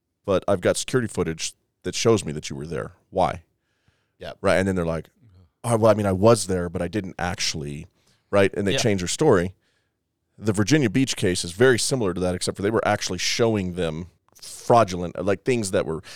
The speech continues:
Speaker 1: and that's where it becomes this
Speaker 2: Yeah.
Speaker 1: real question of whether or not you're, you're starting to,
Speaker 2: And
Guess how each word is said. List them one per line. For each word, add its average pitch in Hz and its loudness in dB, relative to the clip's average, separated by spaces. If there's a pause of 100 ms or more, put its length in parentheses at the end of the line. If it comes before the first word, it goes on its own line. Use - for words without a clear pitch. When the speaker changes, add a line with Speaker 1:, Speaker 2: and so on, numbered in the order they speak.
(120)
Speaker 1:
and 107 0
that's 127 2
where 98 0
it - -6
becomes 92 -4
this 82 -2
Speaker 2:
Yeah. 80 -4
Speaker 1:
real 101 0
question - -2
of 87 -6
whether 90 -2
or 90 -4
not 85 -6
you're, 85 -10 (140)
you're 87 -12
starting 90 -2
to, 78 -6 (340)
Speaker 2:
And 113 -6